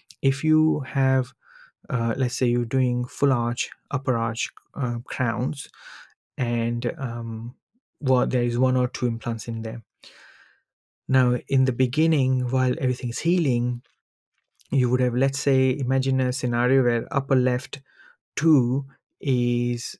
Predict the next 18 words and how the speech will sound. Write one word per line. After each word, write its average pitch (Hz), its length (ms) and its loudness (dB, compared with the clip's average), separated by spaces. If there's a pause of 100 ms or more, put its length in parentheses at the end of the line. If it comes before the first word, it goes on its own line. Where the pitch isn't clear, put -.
(140)
an 123 140 -2
implant. 120 600 -4 (240)
It's - 160 -14
missing 131 320 2
tooth. - 240 -4 (720)
Upper 139 240 2
left 131 260 0
three, 180 280 0
upper 120 520 -2 (240)
left 127 400 -2
one, 151 300 0 (380)
and 135 180 4
rest 143 220 0
of 123 100 0
the 120 80 0
teeth 120 260 -4
are 127 200 -4
crowned. - 580 -6